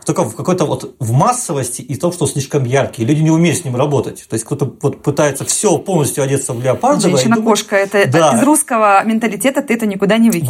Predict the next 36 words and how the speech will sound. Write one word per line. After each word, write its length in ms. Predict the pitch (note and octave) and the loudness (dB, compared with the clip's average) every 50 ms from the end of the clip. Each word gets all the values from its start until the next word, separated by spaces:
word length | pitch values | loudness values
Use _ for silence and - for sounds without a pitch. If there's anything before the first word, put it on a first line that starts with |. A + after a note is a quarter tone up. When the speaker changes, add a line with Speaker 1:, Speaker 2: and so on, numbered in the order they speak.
| C#3 C#3+ | 2 2
Speaker 1:
Вот. 80 | A#2+ F#3 | 2 2
Speaker 2:
Леопард 340 | F#3+ F#3 F#3+ A#3+ C#4 D4 B3 | 2 2 2 2 0 2 2
будет 160 | A#3 B3 A3+ | 0 0 0
любим 360 | G3+ G3+ F3 F3+ A#3 B3 A3+ - | -2 -2 0 2 2 2 2 2
российскими 560 | - G3 G3+ G3 - G#3+ G3 - - F#3 F3+ | 0 -2 -2 -2 -4 -6 -8 -8 -8 -6 -6
женщинами, 360 | E3 G3 G#3+ C4 C#4+ C#4+ F#3+ | -2 0 0 0 0 0 -2
да 40 | F3+ | -4
не 60 | A3+ | -4
только 160 | A3+ - - C4+ | -2 -2 -2 -2
российскими, 300 | B3+ - G#3 E3+ D#3+ D#3+ | -2 -2 -4 -6 -6 -4
всегда. 380 | - - F#3+ F3+ F3 F3 D#3+ D#3 | -4 -4 -4 -2 -2 0 0 0
Он 80 | E3 | -2
неспроста 360 | F3+ - - G3 G3+ - C4 | -4 -6 -8 -8 -4 -2 0
на 100 | B3 G#3+ | 0 0
подиумах 480 | G3+ G3+ G#3+ G#3+ F3 F#3 F3 E3+ E3 D#3+ | 0 0 0 0 2 2 0 0 0 0
держится. 360 | D3 D#3 D3 B2 A#2 A#2 A#2+ C#3 | 0 0 2 2 2 0 -2 -4
Speaker 1:
Мгм. 40 | - - - - - | -8 -14 -16 -8 -6
Speaker 2:
Вопрос 400 | F#3+ F#3+ G#3 D#4+ F#4+ - - - _ _ - - _ _ _ _ _ - | -4 0 0 0 0 -2 -4 -10 _ _ -20 -20 _ _ _ _ _ -2
просто 340 | A3 A#3 C4+ C4 - - B3 | 0 0 0 0 0 0 0
его 180 | A#3 A#3 B3 | 2 4 4
интерпретации 680 | A#3+ A3+ A3 - - A3+ - A3+ C4 D4 - - A#3 F#3+ | 4 4 2 0 -2 0 2 2 2 0 0 -2 -4 -4
дозы 680 | - F#3 F3+ E3 G#3 G#3+ C4 A#3+ G3+ F#3+ D#3+ C#3 E3 - _ _ _ - | -2 -2 0 4 4 4 4 2 0 -2 -6 -6 -8 -14 _ _ _ -4
в 160 | E3+ F#3 F#3 | -2 -2 0
луке. 320 | G3 F#3 - - F#3+ D3 C#3+ - | 0 -2 -4 -4 -6 -6 -6 -8
Speaker 1:
<laughs> 80 | - - | -10 -8
Speaker 2:
Вот 260 | - F3+ F3 F3+ D#3 | -4 -2 0 0 0
Speaker 1:
Вот. 100 | C#3+ E3 | -2 -4
Speaker 2:
и 20 | D#3 | -6
все. 300 | - - - - - - - _ _ _ _ _ - - - - | -8 -10 -10 -12 -12 -12 -16 _ _ _ _ _ -20 -12 -4 0
Speaker 1:
Важный 320 | C3+ C#3 A#2+ G2+ G#2+ G#2+ | 0 2 2 0 -2 -4
момент, 240 | G#2+ A2+ A#2 - - | -4 -6 -6 -6 -6
мне 80 | - | -6
кажется, 140 | F#2+ - F#3 A#3 A#3 | -2 0 0 0 2
Speaker 2:
Очень 120 | - D4 C4 | 2 0 2
Speaker 1:
что 80 | A3 F3+ | 2 0
Speaker 2:
важно. 320 | E3 E3 - E3+ E3+ | -2 -4 -6 -10 -12